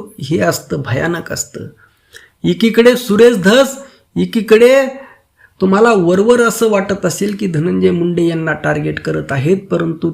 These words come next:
ते देवेंद्र फडणवीस यांना वाचवत आहेत. या सर्वामध्ये देवेंद्र फडणवीस कोठेही हिट लिस्टवर नाहीत, कोणाच्याही निशाण्यावर नाहीत, हे लक्षात घ्या. म्हणजे देवेंद्र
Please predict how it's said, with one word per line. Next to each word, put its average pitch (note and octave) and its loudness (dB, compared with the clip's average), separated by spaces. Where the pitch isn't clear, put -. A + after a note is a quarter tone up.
ते G#3+ -2
देवेंद्र F3 2
फडणवीस E3+ -2
यांना F3 -2
वाचवत - -6
आहेत. A#2+ -10
या F3+ 4
सर्वामध्ये A3+ 2
देवेंद्र F#3+ 2
फडणवीस F#3 0
कोठेही E3+ 2
हिट F3 -2
लिस्टवर E3+ -6
नाहीत, - -8
कोणाच्याही F#3+ 2
निशाण्यावर D#3 0
नाहीत, B2 -6
हे E3+ -4
लक्षात D#3 -6
घ्या. A#2+ -8
म्हणजे G#3+ 4
देवेंद्र G3 0